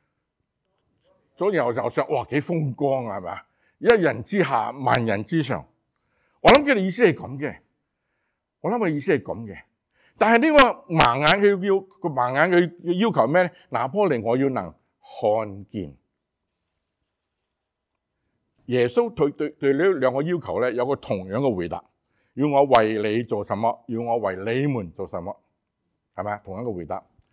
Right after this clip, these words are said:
但係呢，答案呢就唔同啦。一個呢就係喜劇收場，一個呢就係悲劇收場。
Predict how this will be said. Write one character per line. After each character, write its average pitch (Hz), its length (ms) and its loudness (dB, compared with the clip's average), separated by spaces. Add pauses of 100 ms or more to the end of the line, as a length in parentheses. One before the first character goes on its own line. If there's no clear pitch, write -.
(460)
但 156 160 6
係 180 180 4
呢， 226 140 6
答 165 180 4
案 151 260 2
呢 165 80 4
就 131 100 2
唔 92 120 -4
同 71 120 -12
啦。 82 140 -14 (200)
一 180 100 -2 (100)
個 143 180 0
呢 160 140 4
就 135 100 -2
係 98 320 -4 (520)
喜 147 420 -4
劇 - 320 -6
收 151 240 -4
場， 98 240 -14 (500)
一 165 120 -2
個 127 200 0
呢 135 80 4
就 113 120 -4
係 101 120 0
悲 175 480 0
劇 - 160 -8 (180)
收 117 240 -2
場。 90 160 -14